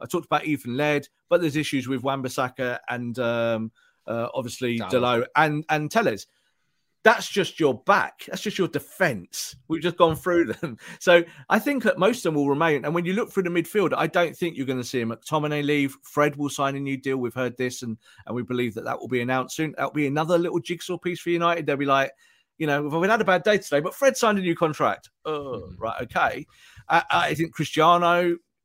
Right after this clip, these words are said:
Speaker 1: is fifty fifty. I think he wants to stay. I think he will stay. Bruno's just signed a new contract. So how many are leaving, Scott? That's not many, is it?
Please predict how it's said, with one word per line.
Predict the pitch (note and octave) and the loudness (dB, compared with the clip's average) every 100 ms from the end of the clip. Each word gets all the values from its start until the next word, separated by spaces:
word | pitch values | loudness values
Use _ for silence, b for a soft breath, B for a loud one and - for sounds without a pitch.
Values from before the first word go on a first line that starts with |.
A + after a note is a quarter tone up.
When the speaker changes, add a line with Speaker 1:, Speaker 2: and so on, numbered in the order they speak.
| _ _ | _ _
Speaker 1:
is | D#3 A#2+ - | -8 -8 -4
fifty | D3 - B2+ | -4 -2 -4
fifty. | F#3 F3 - F3 E3+ - | -2 -2 0 0 0 -2
I | |
think | C#3 A#2 | -4 -4
he | A#2 | -4
wants | A2 G#2+ | -4 -6
to | - | -12
stay. | - D3 D3 D3+ C3+ | -2 4 4 4 -2
I | |
think | A2 G#2 | -6 -8
he | G#2+ | -4
will | C3 | -2
stay. | C3 - B2+ C3 B2+ | -2 2 2 2 -4
Bruno's | A#2 A2+ G#2 | -4 -4 -4
just | G2 F#2 | -8 -10
signed | G#2+ G#2 | -6 -6
a | |
new | G#2+ | -6
contract. | - D#3+ D3+ F#2+ - B - | -2 -4 -2 -6 -4 B -2
So | F#3 | 0
how | C#4+ | 0
many | C#4 B3 | 2 0
are | |
leaving, | B3 D#4 A3+ | 2 0 0
Scott? | D#3 - G#2+ - _ - | -2 -2 -4 -6 _ -10
That's | B3+ | -4
not | D4 A3 | -2 0
many, | - G#3 | 0 0
is | B3+ | 0
it? | F#3 F#2+ | 0 -2